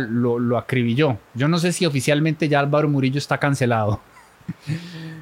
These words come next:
Eh, y por ahí iba su tuit de hoy, porque evidentemente después él repensó esa posición inicial con otros elementos que surgieron. Entiéndase, por ejemplo,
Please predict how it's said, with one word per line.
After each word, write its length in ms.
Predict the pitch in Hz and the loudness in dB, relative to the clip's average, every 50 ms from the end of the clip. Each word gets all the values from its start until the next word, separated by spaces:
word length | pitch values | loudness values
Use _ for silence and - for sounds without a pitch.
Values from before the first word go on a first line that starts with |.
| - - | -14 -4
Eh, 520 | - 160 151 156 151 151 151 147 156 156 - - | 0 2 2 4 4 2 2 2 0 -2 -2 -2
y 100 | 185 165 | -2 0
por 180 | - 180 185 180 | 2 2 2 4
ahí 440 | 165 165 175 196 196 185 175 175 | 4 4 4 4 4 4 4 4
iba 180 | 170 170 175 175 | 4 2 2 2
su 180 | - - 151 131 | 0 0 -2 -2
tuit 240 | - - 156 156 | 0 0 0 0
de 120 | 147 151 156 | 2 2 4
hoy, 160 | 165 185 180 | 4 2 2
porque 340 | 180 175 143 - - 147 139 | 0 -2 -4 -2 0 0 2
evidentemente 680 | 135 135 143 147 151 156 180 170 160 156 156 156 - | 2 2 0 0 0 0 0 0 0 0 0 0 0
después 680 | 160 139 127 - - - 160 156 156 165 - - - - - - - - _ _ - _ - | -2 -2 -2 -4 -4 -2 0 0 2 0 -2 -4 -8 -10 -14 -20 -20 -20 _ _ -20 _ -2
él 220 | 147 143 139 135 | 0 0 2 2
repensó 580 | 156 160 156 - 143 127 123 - - 170 175 160 | 0 0 0 0 0 0 0 0 2 2 2 2
esa 280 | 147 - 156 139 - | 2 2 0 -2 -2
posición 460 | - 143 - 139 123 - - 139 135 139 | -2 -4 -4 -4 -6 -2 0 0 2 2
inicial 440 | 139 143 143 139 - 165 196 226 | 2 0 0 2 2 0 0 0
con 160 | - 160 143 143 | -2 -4 -2 -2
otros 300 | 139 - 170 165 - 160 | -4 -2 -4 -2 0 0
elementos 500 | 143 139 139 143 147 139 - 170 156 - | 2 2 2 2 0 0 0 -2 -2 -2
que 80 | 147 | -2
surgieron. 500 | 127 131 127 - 185 202 208 214 220 220 | -2 0 0 2 2 4 4 4 2 0
Entiéndase, 880 | 170 135 135 139 135 131 - 156 156 165 165 185 170 - - 175 202 | 0 0 0 2 2 2 2 2 2 2 2 0 0 0 0 0 0
por 220 | 208 - 135 135 165 | 0 -2 -2 -2 -2
ejemplo, 560 | 170 - 175 170 156 147 165 170 208 233 | 0 0 -2 -2 -2 -2 0 -2 -2 -2